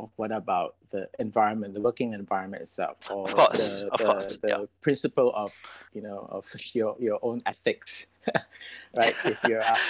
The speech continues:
Speaker 1: if you, if
Speaker 2: Yeah.
Speaker 1: you don't like to build for, if you don't like to build and design houses for rich middle class people, don't build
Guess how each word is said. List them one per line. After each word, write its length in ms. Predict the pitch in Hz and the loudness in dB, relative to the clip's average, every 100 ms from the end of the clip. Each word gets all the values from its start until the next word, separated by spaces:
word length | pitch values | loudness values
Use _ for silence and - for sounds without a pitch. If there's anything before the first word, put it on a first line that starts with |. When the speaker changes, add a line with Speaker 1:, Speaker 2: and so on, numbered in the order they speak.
| - - | 0 0
Speaker 1:
if 140 | 151 | 2
you, 180 | 160 147 | 4 4
if 100 | 170 | 4
Speaker 2:
Yeah. 80 | 165 | 4
Speaker 1:
you 60 | 185 | 6
don't 240 | 180 208 | 4 2
like 200 | 170 190 | 0 -2
to 120 | - 160 | -4 -10
build 340 | - 151 147 _ | -8 -8 -8 _
for, 480 | - 120 113 107 - _ _ 127 | -12 -10 -10 -12 -18 _ _ -16
if 100 | 127 | -10
you 80 | |
don't 140 | 139 151 | -8 -8
like 180 | 156 143 | -10 -12
to 80 | |
build 240 | 120 131 120 | -6 -2 -2
and 100 | 110 | -2
design 300 | 107 107 110 104 | -6 -6 -8 -10
houses 380 | 98 104 - - | -10 -10 -10 -4
for 280 | 95 95 - | -2 -2 -8
rich 400 | - 104 - - | -4 -4 -4 -6
middle 340 | 101 98 101 98 | -4 -2 -2 -4
class 540 | - 104 90 - - _ | -2 -2 -2 -10 -16 _
people, 540 | - 120 - 71 87 - _ | -6 -6 -4 -4 -4 -10 _
don't 240 | 113 139 120 | 0 0 0
build 160 | 113 | -2